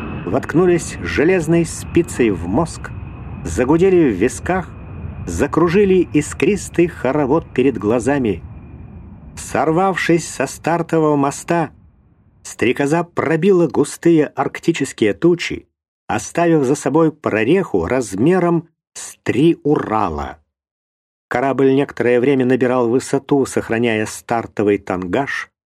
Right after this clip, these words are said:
но вот пилоты поставили его на дыбы и прибавили газу.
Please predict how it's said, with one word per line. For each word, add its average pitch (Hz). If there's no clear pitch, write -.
но 107
вот 135
пилоты 139
поставили 123
его 113
на 107
дыбы 101
и 165
прибавили 135
газу. 95